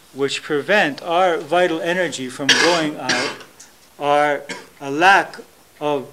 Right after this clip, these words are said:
self-esteem and a lack of self-confidence. When we doubt our worthiness, then we doubt our right to create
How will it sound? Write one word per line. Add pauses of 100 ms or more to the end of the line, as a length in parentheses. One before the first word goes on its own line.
(460)
self-esteem (640)
and
a
lack
of
self-confidence. (1700)
When
we
doubt
our
worthiness, (340)
then
we
doubt
our
right
to
create